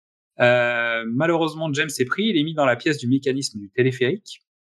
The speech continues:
Et il s'enfuit tout de suite. C'est-à-dire qu'on ferme la porte, il s'enfuit quasiment tout de suite. Il met un peu de temps, il essaye des choses, et cetera. Mais il,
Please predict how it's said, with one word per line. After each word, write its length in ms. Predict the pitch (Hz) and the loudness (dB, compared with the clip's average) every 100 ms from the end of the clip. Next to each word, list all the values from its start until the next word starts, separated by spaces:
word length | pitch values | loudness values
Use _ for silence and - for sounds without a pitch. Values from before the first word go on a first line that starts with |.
| _ | _
Et 120 | 151 | 6
il 140 | 196 214 | 6 6
s'enfuit 600 | - 185 175 - 180 - | 4 2 0 -6 -10 -2
tout 100 | - | 2
de 40 | 285 | 2
suite. 480 | - 247 - - - _ _ | 2 0 -2 -14 -16 _ _
C'est-à-dire 280 | - 123 - | 2 2 0
qu'on 160 | 220 | -4
ferme 300 | - - 208 | -4 -2 0
la 100 | 190 | 2
porte, 260 | 185 214 208 | 0 0 -2
il 60 | 165 | 0
s'enfuit 360 | 185 - 190 | -2 0 -2
quasiment 360 | 170 143 151 147 | 2 0 0 -6
tout 100 | 135 | -6
de 60 | |
suite. 200 | - 190 - _ _ - - _ - | -6 -6 -6 _ _ -20 -20 _ -8
Il 120 | 123 | 0
met 100 | 120 | 4
un 100 | 139 | 4
peu 140 | 131 131 | 4 0
de 40 | |
temps, 200 | - 175 | 0 2
il 140 | 175 127 | 2 2
essaye 260 | 123 123 | 0 -2
des 80 | 120 | -4
choses, 480 | 123 160 175 185 160 | -4 -2 0 -2 -6
et 80 | 147 | -8
cetera. 300 | 120 160 202 | 0 2 2
Mais 120 | 131 - | 0 -8
il, 120 | - | -18